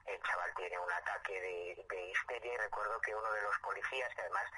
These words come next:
era muy grande, era un tío de casi dos metros, un, un, un funcionario muy alto, me decía, "Joder, Manuel, cuando llegamos allí, claro, el chaval este tenía un ataque y no había manera de,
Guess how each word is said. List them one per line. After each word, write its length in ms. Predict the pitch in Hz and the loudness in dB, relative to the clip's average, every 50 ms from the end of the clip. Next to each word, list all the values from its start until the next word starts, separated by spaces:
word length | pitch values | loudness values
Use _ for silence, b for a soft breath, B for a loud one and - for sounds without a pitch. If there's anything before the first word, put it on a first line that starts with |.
| B B B B | B B B B
era 180 | 101 101 101 92 | -2 0 0 0
muy 180 | 90 101 110 101 | -2 -2 -2 -2
grande, 500 | 101 107 117 123 117 104 95 104 127 147 | 0 2 2 2 0 0 -2 0 0 0
era 120 | 107 80 | -2 -2
un 140 | 78 82 - - | -4 -6 -8 -6
tío 140 | - - - | -4 -4 -2
de 320 | 82 80 80 78 78 80 | 0 0 0 -2 -2 0
casi 260 | - - - - 110 87 | 0 0 0 0 0 -2
dos 120 | 85 85 - | -2 0 0
metros, 380 | 107 139 143 - - - 82 - - | 0 0 0 -2 -4 -2 -2 -2 -2
un, 720 | 87 82 85 80 - - - - - - - - - 85 | -4 -4 -6 -6 -4 0 0 2 2 2 0 -2 -2 -4
un, 500 | 92 92 87 80 76 - - - - 82 | -6 -6 -6 -8 -10 -14 -16 -16 -14 -14
un 220 | 82 - - - - | -14 -14 -14 -8 -2
funcionario 640 | - - 98 90 - - 87 85 95 101 101 98 98 | 0 0 2 4 4 6 6 6 4 4 4 4 2
muy 160 | 95 95 98 101 | 0 0 0 2
alto, 340 | 104 101 101 - 110 113 - B B B B B B B B - | 2 2 2 2 0 -2 0 B B B B B B B B 0
me 160 | 107 107 101 | 0 2 2
decía, 440 | 95 95 - - - 92 87 87 87 | 2 2 2 2 0 2 2 4 4
"Joder, 240 | 87 - - 113 110 | 4 4 2 2 2
Manuel, 360 | 104 95 98 104 101 98 - - B B B B B B - | 0 0 2 0 0 -2 -4 -8 B B B B B B -2
cuando 240 | - 92 90 92 | 0 0 0 0
llegamos 360 | 92 95 95 101 107 113 107 - - | 0 0 2 2 4 4 4 4 4
allí, 200 | 117 113 131 131 | 4 2 -2 -2
claro, 260 | - 123 131 143 95 | 0 2 2 2 2
el 100 | - - | 0 0
chaval 320 | - - - 90 95 196 | 2 2 4 4 4 2
este 280 | - - - - - 170 | 2 0 -2 -4 -6 -6
tenía 260 | - - - - 165 | -6 -6 -4 -2 -2
un 100 | 170 196 | 0 2
ataque 480 | 202 208 - - 147 151 - 160 - - - B B B B B B - | 2 2 4 4 2 2 2 -4 -4 -6 -8 B B B B B B -6
y 120 | 113 107 | -4 -2
no 160 | 101 101 104 110 | 0 2 2 2
había 260 | 107 107 120 123 123 | 2 2 0 0 2
manera 440 | 120 117 101 95 101 104 101 107 107 120 | 2 2 2 2 2 2 2 4 4 6
de, 460 | 131 143 143 135 113 92 82 82 | 4 4 4 2 0 0 -2 -4